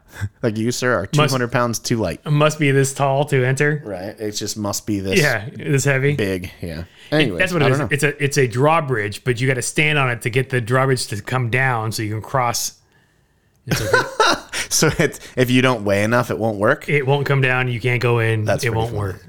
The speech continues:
Speaker 1: That would be, that'd be funny, actually.
Speaker 2: This was an extra fragrant episode.
Speaker 1: Oh, jeez, is it?
Speaker 2: Well, we talked about all these smells and all these memories.
Speaker 1: That's true.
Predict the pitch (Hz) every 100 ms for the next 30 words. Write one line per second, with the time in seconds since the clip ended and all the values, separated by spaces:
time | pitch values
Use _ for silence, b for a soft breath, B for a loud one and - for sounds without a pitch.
0 | _ - 107 110 107 95 95 90 87 82
1 | - b b b b - 247 302 320 339
2 | - - - - - - _ _ _ _
3 | _ _ 190 - 330 151 123 135 - 151
4 | - - 139 143 143 143 208 - 90 -
5 | _ _ _ _ 87 78 80 76 80 82
6 | 104 - _ _ 190 156 127 131 147 151
7 | 147 135 135 117 - - 127 127 160 160
8 | 135 127 117 113 117 139 185 294 - -
9 | - 165 107